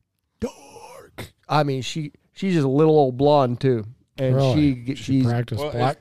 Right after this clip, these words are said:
Speaker 2: black magic?
Speaker 3: It shows,
Speaker 1: Yeah.
Speaker 3: it shows to what
Speaker 1: Yeah.
Speaker 3: degree deception can be.
Speaker 1: She's d-, she's dark.
Speaker 2: Wow.
Speaker 1: I mean, whew, she's in it. I mean, she's got, like, skulls and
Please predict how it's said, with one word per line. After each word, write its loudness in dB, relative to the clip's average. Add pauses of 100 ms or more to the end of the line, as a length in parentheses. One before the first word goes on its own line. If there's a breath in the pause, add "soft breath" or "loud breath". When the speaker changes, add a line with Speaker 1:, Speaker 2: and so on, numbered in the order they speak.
Speaker 2:
black -10
magic? -8
Speaker 3:
It -6
shows, -2
Speaker 1:
Yeah. -6 (300)
Speaker 3:
it -2
shows 0
to -6
what -2
Speaker 1:
Yeah. -6
Speaker 3:
degree -4 (440)
deception -6
can -8
be. -10 (440)
Speaker 1:
She's 4 (140)
d-, 2
she's 0
dark. 2 (500)
Speaker 2:
Wow. -8
Speaker 1:
I 0
mean, -2
whew, -6 (100)
she's -2
in 0
it. -12 (420)
I 0
mean, 4
she's -2
got, 0
like, -6 (500)
skulls -2
and -6